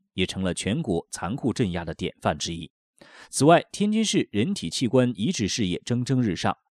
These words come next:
据举报，其各大军医院都涉嫌参与了活体摘除及贩卖法轮功学员器官的罪恶，宋平顺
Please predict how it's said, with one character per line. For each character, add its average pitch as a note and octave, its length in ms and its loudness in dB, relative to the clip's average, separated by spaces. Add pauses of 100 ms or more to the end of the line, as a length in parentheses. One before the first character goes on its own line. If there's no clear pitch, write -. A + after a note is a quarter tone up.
(200)
据 C3 100 -2
举 F#2 220 0
报， A2 240 6
其 - 180 0
各 G3 200 4
大 A#2 240 6
军 E3+ 280 -2
医 F#3 160 0
院 G3 220 6 (100)
都 B2 160 4
涉 C3 300 4
嫌 F2 240 0
参 C3 300 0
与 G#2+ 80 2
了 E2+ 280 2
活 B2+ 220 0
体 E2+ 140 -2
摘 D#3 200 2
除 F#2+ 280 0 (240)
及 F2+ 200 -2
贩 A#2+ 220 2
卖 E2 240 2
法 F2+ 160 2
轮 F2+ 160 0
功 D3 160 0
学 G2 140 -6
员 E2+ 180 0
器 - 220 -2
官 B2+ 180 4
的 D3+ 80 2
罪 E2+ 220 -2
恶， B1+ 120 -8 (200)
宋 G3 200 0
平 D#3+ 160 2
顺 E3+ 200 4